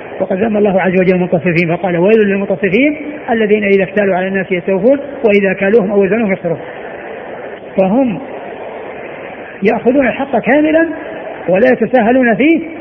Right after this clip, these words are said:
وإذا أعطوا ووفوا فإن-، فإنهم يبخسون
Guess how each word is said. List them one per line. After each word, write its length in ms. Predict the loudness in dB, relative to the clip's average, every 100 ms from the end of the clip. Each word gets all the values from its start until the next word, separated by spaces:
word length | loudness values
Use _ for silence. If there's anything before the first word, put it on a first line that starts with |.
| -12 -12 -12 -12 -14 -14 -2 4
وإذا 540 | 6 6 4 0 -4 -6
أعطوا 400 | -4 -2 2 2 0 -10 -14 -14 -14 -14 -6 0
ووفوا 840 | 2 2 2 4 4 6 4 4 -4 -12 -12 -14 -4
فإن-، 540 | -2 -2 0 0 0 -2
فإنهم 580 | -2 -2 0 -2 -4 -8 -14 -14 -14 -2 0
يبخسون 460 | 0 -2 2 2